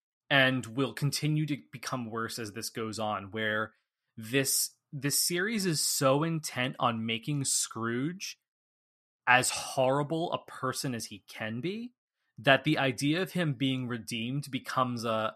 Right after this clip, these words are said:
a, a less and less likely prospect as it goes on,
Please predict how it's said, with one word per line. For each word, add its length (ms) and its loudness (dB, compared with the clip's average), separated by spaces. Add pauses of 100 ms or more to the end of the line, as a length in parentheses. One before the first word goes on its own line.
a, 460 -6 (580)
a 460 -2 (220)
less 360 2
and 140 -2
less 240 -2
likely 380 -6
prospect 680 -2
as 140 -8
it 120 -10
goes 260 -8
on, 280 -12